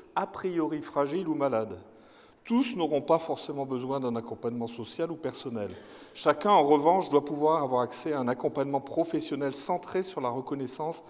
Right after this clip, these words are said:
et la valorisation de ses compétences et de ses savoirs. Le projet d'avis établit à ce titre un diagnostic précis et un panorama complet des difficultés re-, que rencontre un grand nombre de demandeurs d'emploi aux troubles, euh,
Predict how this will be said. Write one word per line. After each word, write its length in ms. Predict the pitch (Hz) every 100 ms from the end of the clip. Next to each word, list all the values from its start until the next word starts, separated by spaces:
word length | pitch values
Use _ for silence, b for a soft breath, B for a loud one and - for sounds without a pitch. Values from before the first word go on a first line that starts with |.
| B B -
et 80 | 143
la 120 | 135
valorisation 720 | 143 147 135 123 120 117 151
de 40 |
ses 140 | 151 120
compétences 640 | - 120 117 - 151 - -
et 80 | 131
de 100 | 131
ses 160 | 135
savoirs. 520 | 131 123 104 95 87 - _ _ b b b b b b b
Le 180 | 143 156
projet 340 | 185 190 202
d'avis 380 | 165 156 170 196
établit 500 | 156 156 143 175 175
à 60 |
ce 160 | 135 131
titre 420 | 131 - 202 -
un 80 | 135
diagnostic 720 | 131 139 143 139 - 139 -
précis 680 | - 151 147 - 170 240 B B B
et 120 | 147
un 100 | 135
panorama 580 | 135 180 175 160 160 165
complet 500 | 165 180 175 - 185
des 120 | 156
difficultés 600 | 131 127 - - - 180
re-, 220 | 170 139
que 100 | -
rencontre 460 | 131 127 120 151 -
un 60 | 107
grand 260 | 107 160
nombre 300 | 180 185 175
de 100 | 139
demandeurs 420 | 127 127 123 120
d'emploi 480 | 110 107 - 123 156 B B B B
aux 100 | 117
troubles, 520 | 113 - - - -
euh, 180 | 110 104